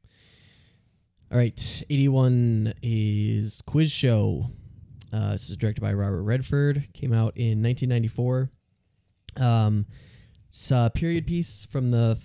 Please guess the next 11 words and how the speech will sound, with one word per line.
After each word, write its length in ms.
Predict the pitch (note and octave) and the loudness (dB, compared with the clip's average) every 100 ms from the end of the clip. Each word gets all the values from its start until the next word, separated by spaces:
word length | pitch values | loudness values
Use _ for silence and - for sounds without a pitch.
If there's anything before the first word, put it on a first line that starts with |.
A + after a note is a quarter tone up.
| - | -6
fifties, 580 | - E3 - A2+ A#2 A#2+ | -4 -4 -2 -4 -4 -4
I 80 | A#2 | -4
believe, 580 | G#2 G#2+ A#2+ C#3 - - | 0 0 0 -2 -8 -10
about, 400 | A2+ A2+ A2 - | -2 0 0 0
um, 500 | G#2+ G#2 G#2 G#2 G#2+ - - - - - - | 0 0 0 0 -4 -10 -20 -12 -12 -14 -12
a 60 | A#2+ | -8
s-, 140 | A#2 | -8
true 180 | - F3 | -2 -2
story 500 | - A#2 G#2+ A#2 C#3+ - | 0 -2 0 -2 -4 -8
of 280 | - G3 A2 | -8 -6 -2
this 360 | A2 A2+ - | -2 -2 -8